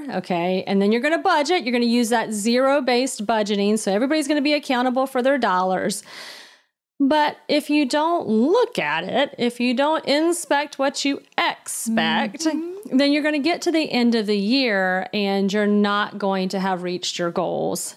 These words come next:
Speaker 1: You're not gonna have hit those metrics. I hear business owners who only look at it quarterly.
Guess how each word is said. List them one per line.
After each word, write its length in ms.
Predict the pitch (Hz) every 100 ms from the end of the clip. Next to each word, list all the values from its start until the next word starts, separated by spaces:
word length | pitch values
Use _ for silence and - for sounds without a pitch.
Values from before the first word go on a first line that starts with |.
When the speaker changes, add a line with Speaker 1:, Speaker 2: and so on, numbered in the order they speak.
| -
Speaker 1:
You're 140 | 196
not 200 | 196 185
gonna 180 | 196 190
have 180 | 175 170
hit 180 | 180 -
those 260 | 170 175 175
metrics. 680 | 170 - 151 - - - - - - -
I 260 | - 226 262
hear 220 | 254 269
business 400 | 240 233 240 247
owners 400 | - 226 233 226
who 140 | 226 214
only 280 | 202 202 220
look 240 | 214 202
at 160 | 196 202
it 260 | 208 -
quarterly. 760 | - - 233 220 180 143 - -